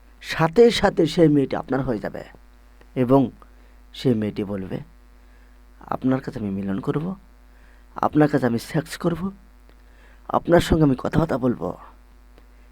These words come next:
এইসব বিদ্যা সব জায়গায় দেওয়া যায় না। আপনাদেরকে আমি গুরুমুখী বিদ্যা হিসেবে দিচ্ছি। আর মন্ত্রখানা, যন্ত্রখানা, টোটকাবিধি, ক্রিয়া, এইসব আপনি দ্বারাই কাজ করবেন,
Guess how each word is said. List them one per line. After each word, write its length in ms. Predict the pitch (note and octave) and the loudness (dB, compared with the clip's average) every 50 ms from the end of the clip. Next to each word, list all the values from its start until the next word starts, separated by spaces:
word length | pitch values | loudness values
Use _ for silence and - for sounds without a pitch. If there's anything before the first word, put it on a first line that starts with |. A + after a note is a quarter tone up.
| - - - | -14 -4 2
এইসব 360 | C#3 C#3+ C#3+ - - D#3+ C3+ C#3 | 4 4 4 6 4 2 2 2
বিদ্যা 460 | B2+ C3+ B2+ A#2 - - C#3+ C3 A2+ - - - - - - - - - - - _ _ - - - - - - - - - - - | 2 0 0 2 2 2 2 2 2 -4 -14 -20 -20 -20 -20 -20 -20 -20 -20 -20 _ _ -20 -20 -20 -20 -20 -20 -20 -20 -20 -18 -8
সব 340 | - - - - C#3+ - - | -2 0 0 0 0 -4 0
জায়গায় 260 | - C#3 A#2 A2+ G#2+ | 0 2 2 2 0
দেওয়া 260 | - G#2+ E2+ D2 D#2 | -2 -4 -6 -6 -6
যায় 200 | - - - D2+ | -8 -8 -10 -10
না। 100 | D2+ - - - - - - - - - - - - - - - - - - - - - - - - - - - - | -10 -10 -12 -14 -16 -20 -20 -20 -20 -20 -20 -20 -20 -20 -20 -20 -20 -20 -20 -20 -20 -20 -20 -20 -20 -20 -20 -10 -2
আপনাদেরকে 480 | - - C#3 - - E3+ E3 F3+ E3 G3 | 2 2 4 6 4 4 4 6 4 4
আমি 80 | F#3 | 4
গুরুমুখী 380 | E3 D3+ D#3 E3 F3 F3+ F3 G3 | 6 6 6 6 6 6 6 4
বিদ্যা 240 | F3 - E3+ - F#3+ | 2 2 4 6 6
হিসেবে 240 | F#3 F3 F#3+ E3+ E3+ | 6 8 6 6 6
দিচ্ছি। 440 | - F#3 E3+ - - D#3+ B2+ A2 G2 - - - - - - - - - - - - - - - - - - - - - | 4 2 -2 0 0 2 2 2 0 -6 -20 -20 -20 -20 -20 -20 -20 -20 -20 -20 -20 -20 -20 -20 -20 -20 -20 -20 -18 -10
আর 420 | - - - F#2 G2 F#2 F2+ F#2 - - - - - - - - - - - - - - - - - | -6 -4 -2 -2 -2 -2 -2 -6 -8 -14 -18 -20 -20 -20 -20 -20 -20 -20 -20 -20 -20 -20 -18 -8 -2
মন্ত্রখানা, 680 | C3+ B2 B2 B2 A#2+ - - C3 - - B2+ B2 B2 B2+ | 2 2 2 2 2 2 0 0 0 0 2 2 2 2
যন্ত্রখানা, 600 | B2 - A2+ G2+ F#2 - - A2+ - B2 B2 A#2+ | 0 -2 -4 -6 -6 -8 -10 -10 -6 -4 -4 -6
টোটকাবিধি, 720 | A#2 - - - - - - A2+ G#2 A#2+ - - C3 C3 E3+ - - - - | -6 -8 -14 -18 -14 -8 -8 -6 -6 -6 -6 -4 -6 -6 -8 -10 -20 -20 -16
ক্রিয়া, 300 | - - - - - A#2+ - - - - - - _ _ _ - _ _ _ _ - _ _ _ - - | -12 -8 -6 -4 -4 -4 -6 -8 -16 -20 -20 -20 _ _ _ -20 _ _ _ _ -20 _ _ _ -8 0
এইসব 300 | - C#3+ C3+ - - C#3+ | 2 2 4 4 2 2
আপনি 260 | B2 A#2 - A#2+ A#2+ A2 | 2 2 0 0 -4 -2
দ্বারাই 240 | - G#2+ G2 G2+ | -2 -4 -4 -6
কাজ 260 | - - - - - - | -6 -8 -14 -16 -12 -8
করবেন, 340 | - - A#3+ - - F#2+ | -6 -6 -2 -2 -4 -4